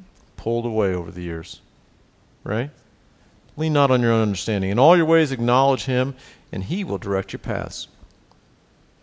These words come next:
Verse sixteen, he says, "But now you boast in your arrogance. All such boasting is evil." So remember, we said from last week, chapter three, our, our words reflect what's in our hearts.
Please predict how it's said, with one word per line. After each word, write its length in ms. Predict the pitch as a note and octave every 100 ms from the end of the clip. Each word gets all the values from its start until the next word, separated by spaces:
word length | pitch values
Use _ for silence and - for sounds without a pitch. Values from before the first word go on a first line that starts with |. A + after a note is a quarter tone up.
| _ _ _ - _ _ _ _ _ _ _ _ _ _ _ _ _ _ _ _ _ _ _
Verse 160 | A#2+ -
sixteen, 380 | C#3+ - D3+ D3
he 80 |
says, 240 | A2+ B2+ A2+
"But 220 | A2 - - _ _ -
now 220 | A#2 A#2+
you 180 | A#2 A#2
boast 420 | A#2 B2+ C3+ -
in 100 | A#2
your 260 | A2+ A2
arrogance. 880 | A2+ B2+ C#3 D3+ E3+ E3 - - - - _ _
All 200 | - A2
such 280 | B2+ - -
boasting 500 | A#2 G#2 - A2+ G#2+ - _ -
is 220 | G#2 - -
evil." 380 | F#2+ F2 D#2+ D#2 _ - - _ _ _ _ _ _ _ _ _ - - _ _
So 240 | - C3
remember, 460 | A#2 B2+ D#3 A#2 A#2+ -
we 120 | B2
said 200 | - C3
from 160 | - A#2
last 300 | A#2 B2 -
week, 140 | A2+
chapter 280 | - A2 A2+
three, 260 | - C#3 A2+
our, 160 | G#2 - -
our 180 | G#2
words 440 | G#2 C3 D3 C3 F#2+
reflect 420 | F#2+ - A#2 -
what's 160 | A2 A#2
in 80 |
our 100 | G2+
hearts. 520 | F#2 C3 G2+ - -